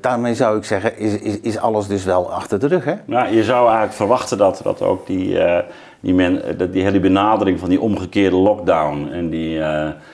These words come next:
Speaker 2: wat is het ook wel, die, die Barrington, eh,
Speaker 1: Ja,
Speaker 2: eh,
Speaker 1: Declaration.
Speaker 2: Declaration.
Speaker 1: Ja.
Speaker 2: Hè, ook van toch een aantal gezaghebbende,
Speaker 1: Ja.
Speaker 2: eh, hoogleraren die, eh, eigenlijk al in een relatief vroeg stadium hetzelfde hebben, eh, uitgedragen, dat dat nu serieus is,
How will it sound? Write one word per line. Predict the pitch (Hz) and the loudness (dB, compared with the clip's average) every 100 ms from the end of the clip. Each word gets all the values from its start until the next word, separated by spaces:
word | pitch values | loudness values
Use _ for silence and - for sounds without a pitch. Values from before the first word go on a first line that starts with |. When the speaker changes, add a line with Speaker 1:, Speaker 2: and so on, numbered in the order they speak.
| - - - | -20 -20 -12
Speaker 2:
wat | 82 | -10
is | 87 | -8
het | 95 | -4
ook | 101 | -4
wel, | - 90 | -2 0
die, | 92 | 0
die | 85 82 | 0 -2
Barrington, | 87 104 110 120 110 110 | 0 -2 -4 -4 -2 0
eh, | 104 101 101 101 | 0 0 0 -2
Speaker 1:
Ja, | 113 101 95 92 | 0 0 0 -2
Speaker 2:
eh, | 92 | -2
Speaker 1:
Declaration. | - 104 113 113 - 107 | 0 0 2 0 2 2
Speaker 2:
Declaration. | 104 104 110 | 4 2 2
Speaker 1:
Ja. | 139 - - - - - | 0 -2 -20 -20 -14 -4
Speaker 2:
Hè, | 113 | 0
ook | - 107 - | 2 2 0
van | 107 95 | -2 -2
toch | 95 98 | -2 -2
een | 85 | 0
aantal | 95 92 | 0 -2
gezaghebbende, | 90 95 104 90 98 92 92 90 87 85 85 | -4 -2 -2 0 -2 -2 -2 0 0 -2 -4
Speaker 1:
Ja. | 113 95 | -4 -2
Speaker 2:
eh, | 87 76 | -2 -2
hoogleraren | 90 92 92 92 92 87 80 80 82 80 | 0 2 4 4 6 4 4 2 0 -4
die, | 87 82 87 82 | -4 -2 -2 0
eh, | 78 80 76 71 - | 0 0 -2 -8 -10
eigenlijk | - 160 262 | -4 -2 0
al | - | 2
in | 98 | 4
een | 113 135 - - - - - | 2 0 -4 -12 -20 -20 -8
relatief | - 98 95 110 - | 0 2 2 -2 -2
vroeg | 131 - | -2 -2
stadium | - 117 110 95 95 90 | 0 2 4 4 4 2
hetzelfde | 85 - 110 113 127 | 0 -2 -2 0 -2
hebben, | 123 120 113 113 113 - | -2 -2 -2 -2 -2 0
eh, | 113 | 0
uitgedragen, | - 110 113 113 110 - - | 2 0 -2 0 2 2 2
dat | 131 117 | 0 0
dat | 110 - | -2 -2
nu | 113 113 104 | 2 6 4
serieus | - 110 107 104 101 107 | 4 2 4 4 2 0
is, | 98 - - | -4 -4 -6